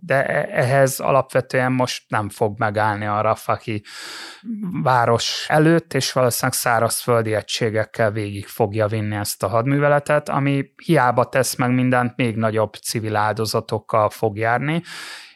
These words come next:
Az a nagy kérdés, hogy az izraeli társadalom mikor ismeri azt fel, hogy ez igazából végső soron vissza fog ütni Izrael biztonságára.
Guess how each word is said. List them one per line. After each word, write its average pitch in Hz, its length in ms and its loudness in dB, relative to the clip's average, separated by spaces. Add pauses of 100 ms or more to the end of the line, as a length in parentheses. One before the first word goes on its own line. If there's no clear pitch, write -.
(140)
Az 214 300 0
a 185 80 4
nagy 156 240 2
kérdés, 170 680 -2
hogy 143 260 2
az 151 160 -4
izraeli 139 440 2
társadalom 147 600 2
mikor 147 320 2
ismeri 123 480 0
azt - 280 0
fel, 135 580 2
hogy 120 380 2
ez 135 600 0 (240)
igazából 127 960 2
végső 131 440 -6
soron 123 360 2
vissza 113 340 -2
fog 107 260 -6
ütni 101 320 -8
Izrael 98 400 -4
biztonságára. 101 1120 -8